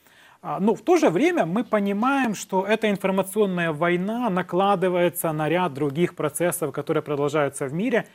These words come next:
и не только же Украина страдает в конечном счете от, э, разнообразной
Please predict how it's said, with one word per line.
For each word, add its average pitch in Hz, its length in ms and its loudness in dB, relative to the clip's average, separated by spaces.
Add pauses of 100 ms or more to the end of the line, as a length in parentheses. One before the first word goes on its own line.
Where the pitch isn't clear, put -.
(300)
и 180 160 0
не 170 120 0
только 196 300 0
же 170 160 0
Украина 175 400 2
страдает 160 460 0
в - 20 -20
конечном 151 400 -6
счете 151 480 -6
от, 139 320 -10
э, 135 160 -4 (420)
разнообразной 143 1120 2